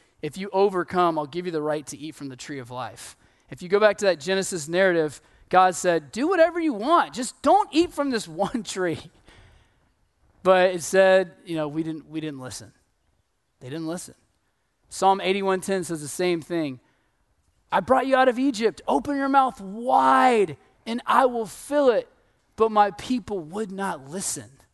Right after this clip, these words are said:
And it says what? Their hearts were stubborn. God said, "Just don't eat from this one tree and do whatever you want." And we're like, "Oh, that's the one thing I wanna do." <laughs> What, where, what is the obedience call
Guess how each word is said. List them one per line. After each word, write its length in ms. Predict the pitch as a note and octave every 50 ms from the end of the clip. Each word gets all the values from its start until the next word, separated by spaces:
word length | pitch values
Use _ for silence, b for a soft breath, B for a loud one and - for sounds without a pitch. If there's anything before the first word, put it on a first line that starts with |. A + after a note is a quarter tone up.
| _ _ _ _ _ _ _ _ _ _ _ -
And 140 | E3 E3 E3
it 80 | D#3
says 280 | - - F3+ E3+ D3+ D3+
what? 240 | E3 D#3+ D3 C#3+ -
Their 120 | D3 C3+
hearts 600 | - - - - - F#3 G3 F#3+ E3 C#3+ - -
were 100 | D3+ C#3
stubborn. 560 | - - - - - C#3+ C#3 C3 A#2 A2 C#3+ _ _ _ _ _ _ _ _ _ _ _ _ _ _ _ _ _ _ _ _ _ _ _ _ _ _ _ _ _ _ _ _ _ _ _ _ _ _ _ _ -
God 220 | - E3+ F3 E3
said, 240 | - F3 E3 D3+ - _ _ _ _ _
"Just 180 | - A3 G#3+ -
don't 180 | B3 C#4 D4 C#4+
eat 100 | D4 A3
from 100 | C#4+ C4+
this 120 | B3 G3+
one 160 | C4 C4 C4
tree 260 | - - C4+ G#3 D#3
and 160 | C3+ C3 C3+ D3
do 140 | F3 A3
whatever 220 | A#3 A#3 A3+ A3+ A3+
you 120 | G#3 G3
want." 160 | F#3 E3+ D3
And 80 | C3+ C#3+
we're 60 | C#3+
like, 120 | C#3+ D3+ F3
"Oh, 160 | G#3 A#3 A#3 A3+
that's 160 | A3 G3+ -
the 80 | -
one 180 | F3+ F3 E3+ D#3
thing 160 | D3+ D3+ C#3
I 40 | C#3
wanna 200 | C3 B2+ A#2+ A2+
do." 160 | A2+ G2+ - _ _ -
<laughs> 380 | - D#5+ D#5+ C#5 C5 D#5+ D5 - - - - - - B B B B B B B B B
What, 260 | E3+ F3+ A3+ C#4 A3+
where, 240 | A#3 B3 C#4 D#4 D4
what 160 | G#3+ B3 C4 C#4+
is 120 | C#4 A3+
the 140 | A#3 A#3+ A3+
obedience 580 | G#3 E3+ F3 G3+ G#3+ G#3 G3+ F#3 E3 D3 -
call 640 | - - - F3 F3 D#3+ C3+ B2 A#2 A2+ A2 _ _